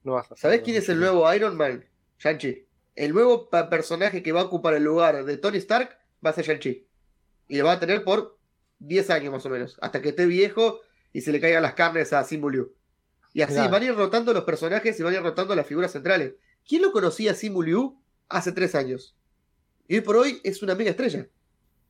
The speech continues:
Speaker 1: Bueno, pará, tampoco es una mega estrella.
Speaker 2: Sí, hoy por hoy no, no hay nadie que no sepa quién es Simu Liu.
Speaker 1: Yo creo que, eh, Tom Holland sería el nuevo Iron Man más que
Speaker 2: Bueno, pero bueno,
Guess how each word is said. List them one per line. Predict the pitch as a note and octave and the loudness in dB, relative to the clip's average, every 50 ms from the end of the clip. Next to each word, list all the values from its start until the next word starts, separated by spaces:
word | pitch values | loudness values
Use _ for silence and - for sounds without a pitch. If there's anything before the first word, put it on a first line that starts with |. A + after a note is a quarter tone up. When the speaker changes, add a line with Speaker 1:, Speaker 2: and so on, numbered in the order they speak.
| _ _ _ _ _ _ | _ _ _ _ _ _
Speaker 1:
Bueno, | D3 C3+ C3 | -2 0 2
pará, | D3 D3 D3+ C#3+ C3 | 4 4 4 4 2
tampoco | - C3+ C#3 C3+ G3+ A#3+ A#3 | 0 -2 0 2 2 4 4
es | F#3 - | 2 2
una | - C#3+ C3+ | 0 -2 0
mega | C3 C#3 C#3+ C#3 C3+ | 2 2 2 2 2
estrella. | B2 - - B2+ B2+ A#2+ - - - _ _ _ _ _ _ _ _ _ _ _ _ _ _ _ | 0 -2 -2 -2 -2 -2 -4 -6 -14 _ _ _ _ _ _ _ _ _ _ _ _ _ _ _
Speaker 2:
Sí, | - D#3 D#3+ C#3+ B2 - - _ _ _ _ | -2 0 0 2 0 -2 -8 _ _ _ _
hoy | _ - F#3+ G3+ | _ 2 2 4
por | G3 G3 | 4 4
hoy | G#3 G#3+ G#3 - | 2 2 2 2
no, | G3 A3 G3+ - | 0 -2 -2 -2
no | E3+ G#3+ | -2 -2
hay | A3 G#3+ | -2 0
nadie | G#3+ B3 B3 B3 A3 | 2 2 2 2 0
que | F3 G3 | 0 -2
no | F#3+ | 0
sepa | G3 G#3 G3 G#3 | 0 0 0 0
quién | G3 G3 F#3+ | 0 0 -4
es | F#3 | -4
Simu | F#3 F#3 E3 | -2 -2 -2
Liu. | D#3 C3+ - - - _ _ _ _ _ _ | -2 -2 -2 -6 -10 _ _ _ _ _ _
Speaker 1:
Yo | - - - F3+ G#3 | -10 0 2 2 4
creo | G#3 G#3+ G3+ G3 E3+ | 6 6 6 4 4
que, | C3+ D3 D#3 D#3+ F#3 - - - | 2 2 2 2 0 -2 -4 -6
eh, | F#3+ D3+ B2+ B2 B2 B2 B2 A#2 | -4 -4 -2 -2 -2 -4 -8 -2
Tom | - D#3 D#3+ D3+ D3 | 0 0 0 0 0
Holland | - F3 F#3 D#3 C#3 C3 A#2 | 2 2 4 4 2 0 0
sería | - B2 A#2 A#2+ A#2+ A#2+ | -2 -2 -2 0 0 0
el | A#2 A2+ A#2 A2+ | 0 0 -4 -4
nuevo | A2+ A#2+ A#2+ A#2 A#2 A#2+ A#2+ | -2 -2 0 0 2 2 2
Iron | A#2 A2 A2+ A2 | 0 -2 -4 -8
Man | A2 A2+ A2+ A2 | -6 -6 -6 -4
más | A2+ A#2+ A#2 - | -4 -4 -4 -4
que | _ - A#2 A2 G#2+ G#2+ G#2+ G#2 G2+ _ _ _ _ _ _ _ _ _ _ _ _ _ _ _ _ _ _ _ | _ -6 -4 -4 -4 -8 -10 -12 -16 _ _ _ _ _ _ _ _ _ _ _ _ _ _ _ _ _ _ _
Speaker 2:
Bueno, | - D#3 D#3+ C#3+ B2+ C3 C3+ D3+ G3 G3 F#3+ - | -2 2 2 2 2 2 2 2 2 0 -2 -2
pero | - D#3 D#3+ E3 | 0 2 4 6
bueno, | G3 G3 E3 - | 6 4 4 2